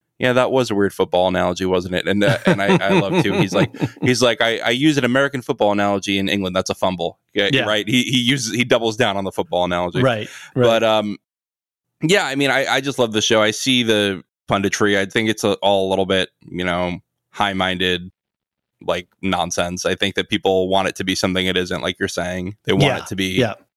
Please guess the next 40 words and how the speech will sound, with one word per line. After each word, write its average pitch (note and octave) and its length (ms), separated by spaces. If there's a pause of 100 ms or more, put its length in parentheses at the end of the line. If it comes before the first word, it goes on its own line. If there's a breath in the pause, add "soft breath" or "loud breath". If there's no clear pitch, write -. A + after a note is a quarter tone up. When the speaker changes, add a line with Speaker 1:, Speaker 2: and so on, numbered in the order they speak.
(400)
Speaker 1:
you A2+ 120
know, G#2 180
this, G2 380
this G2+ 500 (220)
big, A2+ 400
broad A2 340
story. A2 520
And G2+ 240
I G2+ 100
think A2+ 180
you're A#2 100
right. A#2 300
This G2 200
is G2 400 (440)
moments G#2+ 840
in G2 140
a F2+ 80
team's F#2+ 680
history F#2 540
that F2+ 220
all F#2 80
Speaker 2:
Yeah. G2 180
Speaker 1:
lead F#2+ 300
to G2 80
something, F2+ 540
that F2 220
is E2+ 180
total F#2 260
football, G2+ 480
which F#2 180
is F2 300
bonds F#2 380
between F2+ 260
the F2 80
players, F#2+ 500
which E2 180
is F2+ 380 (440)
a F#2 100
true - 280 (340)
Speaker 2:
Being G2+ 80